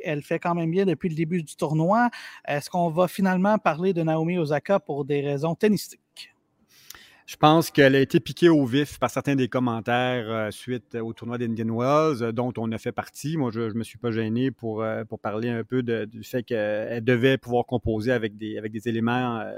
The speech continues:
Speaker 2: qui viennent de la foule, qui sont, euh, qui sont perturbants. Euh, sa victoire contre Kerber, six deux, six trois, sèche, euh, démontre qu'elle a envie de gagner, qu'elle est affamée, qu'elle est, euh, concentrée maintenant. Euh,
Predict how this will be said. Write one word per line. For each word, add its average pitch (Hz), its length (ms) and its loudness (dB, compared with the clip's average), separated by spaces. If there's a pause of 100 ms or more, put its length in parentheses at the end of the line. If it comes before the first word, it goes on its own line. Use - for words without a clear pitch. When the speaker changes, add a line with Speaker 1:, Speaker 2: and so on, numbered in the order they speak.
Speaker 2:
qui - 100 -20
viennent 120 140 0
de 113 60 0
la 107 100 -2
foule, 135 320 2
qui - 100 -14
sont, 110 280 -6
euh, - 20 -6 (420)
qui - 80 -18
sont 117 140 -4
perturbants. 123 600 0 (400)
Euh, 117 140 0
sa 135 140 2
victoire 147 400 4
contre 135 200 2
Kerber, 135 420 0
six 117 240 -2
deux, 135 160 4
six 123 240 -2
trois, 147 480 4
sèche, - 560 -2
euh, 113 1120 -4
démontre 139 720 6
qu'elle 123 260 2
a 135 460 2 (100)
envie 123 240 4
de 113 80 -12
gagner, 117 400 -2
qu'elle 117 220 0
est - 20 4
affamée, 117 480 0
qu'elle 110 240 -6
est, 120 400 -4
euh, 107 180 -6
concentrée 131 600 -2
maintenant. 117 420 -6 (460)
Euh, 117 120 0